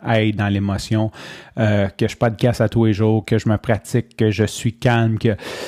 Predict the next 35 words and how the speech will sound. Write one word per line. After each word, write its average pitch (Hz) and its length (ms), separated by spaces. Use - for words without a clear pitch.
fait 127 200
que 135 360
c'est, - 260
c'est - 300
un 127 240
gros 156 280
travail 135 960
et 143 200
que 143 120
les 123 380
gens, 160 500
euh, 120 340
le 123 160
reconnaissent. 131 960
Je 120 140
suis 120 260
vraiment, 127 640
vraiment, 127 300
vraiment 120 340
comme 104 560
dans 120 160
gratitude 123 840
parce - 200
que, 95 200
tu 113 140
sais, 104 40
je, 101 140
je 90 140
me, 95 180
je 92 100
me 104 80
prétends 107 380
pas 117 140
être - 100
un, 98 560